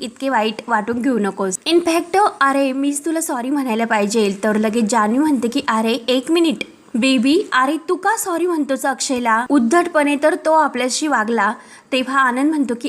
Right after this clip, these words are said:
"अगं जानू, खरंच तसे काही नाही. अगं आपणच आपल्या हक्काच्या माणसावर चिडतो, हो की नाही? अगं in fact मला असे म्हणायचे की काक्या आणि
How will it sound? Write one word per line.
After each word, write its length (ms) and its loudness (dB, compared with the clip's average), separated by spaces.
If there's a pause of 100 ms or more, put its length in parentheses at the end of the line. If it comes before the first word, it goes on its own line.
"अगं 440 0
जानू, 320 -2
खरंच 340 0
तसे 180 0
काही 280 -2
नाही. 400 -2
अगं 280 2 (140)
आपणच 560 -4
आपल्या 280 -4
हक्काच्या 480 -6
माणसावर 400 -4
चिडतो, 760 -8
हो 100 -8
की 160 -14
नाही? 420 -10
अगं 320 0
in 80 4
fact 360 -2
मला 220 2
असे 220 0
म्हणायचे 600 2 (360)
की 160 4
काक्या 500 -2
आणि 420 -2